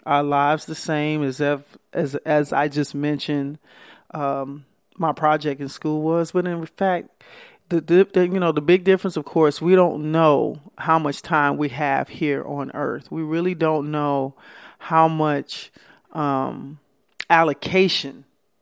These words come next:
is given to us as an individual. What we do know is that we're gonna come into this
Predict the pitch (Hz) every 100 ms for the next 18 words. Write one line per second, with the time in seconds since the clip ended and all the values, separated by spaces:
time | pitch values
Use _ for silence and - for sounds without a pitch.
0 | _ _ 156 135 - 151 139 131 160 165
1 | - 156 139 143 143 - 143 147 - 151
2 | 135 147 139 127 - 151 _ _ _ _
3 | _ - - - - 170 180 190 156 190
4 | 233 226 185 170 160 151 139 151 139 139
5 | - _ _ _ 175 151 151 147 147 -
6 | _ _ _ _ - - - 170 165 175
7 | - 196 196